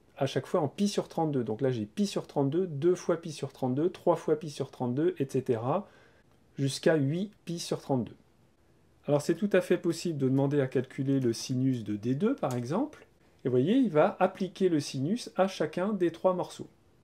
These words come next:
Donc pour trouver ce polynôme, on a une fonction qui est intégrée dans XCAS qui s'appelle Lagrange.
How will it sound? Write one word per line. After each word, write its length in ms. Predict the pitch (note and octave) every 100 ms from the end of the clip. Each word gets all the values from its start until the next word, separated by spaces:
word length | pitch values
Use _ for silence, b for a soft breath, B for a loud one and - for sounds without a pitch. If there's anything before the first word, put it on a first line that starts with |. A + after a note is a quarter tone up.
| b b b b b
Donc 140 | D#3
pour 120 | G3
trouver 200 | F#3 G3
ce 120 | G3 -
polynôme, 480 | F#3+ F3+ F3+ E3+ C#3
on 140 | C#3+
a 180 | E3 D#3+
une 80 | C#3+
fonction 460 | - C#3 - D3+
qui 100 | D3
est 60 | A#2
intégrée 400 | A#2 C3+ C3 C3
dans 120 | A2
XCAS 480 | G2+ - - D3+ F3
qui 80 | C#3
s'appelle 320 | A2+ - G#2
Lagrange. 640 | A2 B2+ A#2 A2+ E3 F3